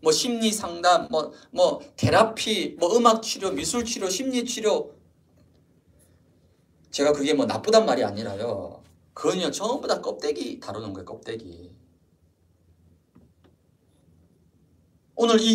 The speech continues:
이방 여자가요, 얼마나 많은 상처와 아픔이 있었습니까? 근데 그 모든 것을 초월하고 뛰어넘고 넘어서 버렸어요.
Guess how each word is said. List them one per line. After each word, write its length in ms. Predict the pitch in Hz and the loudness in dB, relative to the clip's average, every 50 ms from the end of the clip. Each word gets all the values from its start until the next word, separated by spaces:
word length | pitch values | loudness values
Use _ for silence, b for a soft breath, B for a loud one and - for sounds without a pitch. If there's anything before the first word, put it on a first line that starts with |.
| 202 151 | 2 4
이방 260 | 156 170 185 202 196 | 6 6 6 6 4
여자가요, 480 | 170 156 151 147 - 170 190 165 - - _ _ _ _ _ _ _ _ _ _ _ _ _ _ _ _ _ _ _ _ _ _ _ - | -2 -2 -2 -2 -4 -4 -10 -14 -18 -20 _ _ _ _ _ _ _ _ _ _ _ _ _ _ _ _ _ _ _ _ _ _ _ 2
얼마나 500 | - 220 226 247 277 277 294 294 277 262 | 6 8 8 10 10 10 10 8 8 8
많은 220 | - 151 156 175 | 6 4 2 0
상처와 420 | 175 - - 160 160 - 202 156 113 | -2 -6 -8 -8 -6 -2 0 0 0
아픔이 260 | 101 - 180 165 156 | 0 -4 -8 -12 -10
있었습니까? 640 | 170 - 175 156 - 110 104 92 90 - - - - - _ _ _ _ _ _ _ _ _ _ _ _ _ _ _ _ _ _ _ _ _ _ _ _ _ _ _ _ | -8 -8 -8 -8 -10 -12 -14 -16 -16 -16 -18 -18 -18 -20 _ _ _ _ _ _ _ _ _ _ _ _ _ _ _ _ _ _ _ _ _ _ _ _ _ _ _ _
근데 240 | - 277 277 285 254 | 6 6 8 8 8
그 100 | 262 254 | 6 4
모든 580 | 233 202 202 220 262 285 302 320 349 339 339 285 | 2 4 4 6 8 10 10 10 10 10 8 4
것을 300 | 262 - 240 220 214 - | 4 6 6 4 4 2
초월하고 560 | - - 294 285 269 262 220 170 165 160 - | -4 -2 0 2 4 4 4 4 2 -2 -2
뛰어넘고 500 | - 269 269 240 220 214 214 - 208 233 | 2 4 4 4 4 2 -2 -4 -4 2
넘어서 440 | 233 240 277 247 240 233 294 285 - | 4 4 4 4 2 0 -2 -2 0
버렸어요. 460 | 285 269 233 220 - - 127 110 - | 2 2 2 2 0 -2 -8 -8 -8